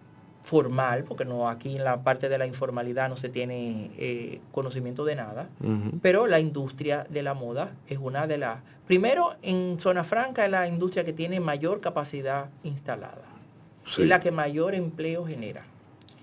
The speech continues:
Speaker 1: es la segunda en ingresos. Eh, o sea que estamos
Speaker 2: ¿Con
Speaker 1: hablando
Speaker 2: respecto a, eh, a, a, a qué otro país?
Speaker 1: No, nuestro.
Speaker 2: No, ah, ok.
Speaker 1: Entre, entre
Speaker 2: Ah, bueno,
Speaker 1: otros
Speaker 2: ok, ya,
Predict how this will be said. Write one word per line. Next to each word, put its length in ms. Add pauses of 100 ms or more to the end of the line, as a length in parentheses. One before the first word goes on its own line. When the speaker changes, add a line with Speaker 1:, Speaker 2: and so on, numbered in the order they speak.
(420)
Speaker 1:
es 160
la 140
segunda 540
en 80
ingresos. 680 (1000)
Eh, 500
o 40
sea 120
que 60
estamos 260
Speaker 2:
¿Con 140
Speaker 1:
hablando 100
Speaker 2:
respecto 420
a, 60 (200)
eh, 280
a, 640
a, 20
a 60
qué 160
otro 240
país? 480 (380)
Speaker 1:
No, 280
nuestro. 400
Speaker 2:
No, 240
ah, 200
ok. 200
Speaker 1:
Entre, 400
entre 100
Speaker 2:
Ah, 160
bueno, 220
Speaker 1:
otros 240
Speaker 2:
ok, 60
ya, 160